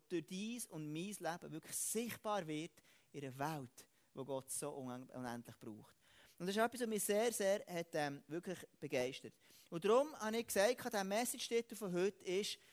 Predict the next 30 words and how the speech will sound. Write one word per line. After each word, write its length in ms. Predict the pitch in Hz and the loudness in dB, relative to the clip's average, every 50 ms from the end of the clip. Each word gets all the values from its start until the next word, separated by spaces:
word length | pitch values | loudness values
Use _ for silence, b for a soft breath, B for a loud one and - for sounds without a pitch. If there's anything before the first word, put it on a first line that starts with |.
| B B B B | B B B B
wenn, 300 | 165 170 185 190 190 196 - | 4 6 6 6 6 2 0
wenn, 240 | 175 180 180 180 175 | 2 2 2 2 0
wenn 200 | 170 185 180 202 | 0 0 2 2
wir 140 | 240 277 | 2 2
wirklich 220 | 262 285 285 - - | 0 -2 -4 -4 -2
die 120 | 254 226 | -2 -2
Prinzipien 840 | - - 214 208 196 190 - - - - 202 247 294 285 - 294 254 | -2 -2 -4 -2 -2 -2 0 0 0 2 2 2 2 0 0 -4 -4
von 100 | - 220 | -4 -2
der 80 | 202 175 | -4 -2
Bergpredigt 720 | - - 170 165 190 233 240 - - 233 214 185 180 175 | 4 6 6 6 6 4 2 0 -2 0 0 0 0 0
anfangen 280 | 185 175 - 170 156 147 | -2 -2 2 2 2 4
zu 60 | 147 | 6
leben. 420 | 151 151 170 185 - 131 104 92 - _ - - | 8 8 6 6 4 0 -2 -2 -4 _ -16 -12
Ich 80 | 240 | -6
gebe 200 | 262 269 240 - | -6 -4 -4 -2
dir 60 | 196 - | -4 -4
ein 100 | - - | -4 -4
Beispiel. 440 | 151 147 - - - 107 92 - - _ _ _ _ _ _ _ _ - - - | -6 -6 -6 -6 -6 -8 -8 -8 -12 _ _ _ _ _ _ _ _ -14 -10 -6
Wenn 140 | 151 156 185 | -2 0 0
ich 120 | 233 240 | 0 0
zum 120 | - - 226 | -2 -6 -6
Beispiel 240 | 233 - - 220 | -6 -6 -2 0
Jesus 280 | 214 226 240 226 233 220 | 2 2 2 2 0 -2
sagt, 420 | - - 190 202 247 285 - - | 2 6 6 6 6 6 2 -2
das 180 | 214 - - 170 | -6 -6 -2 0
werden 200 | 165 160 160 160 | 0 0 2 2
wir 160 | 160 160 170 | 2 2 2
nächsten 220 | 185 190 - - 196 | 2 2 0 0 0
Sonntag 260 | 214 240 269 247 - 214 | 0 0 -2 -4 2 4
hören, 320 | 185 180 185 196 208 | 6 6 6 6 4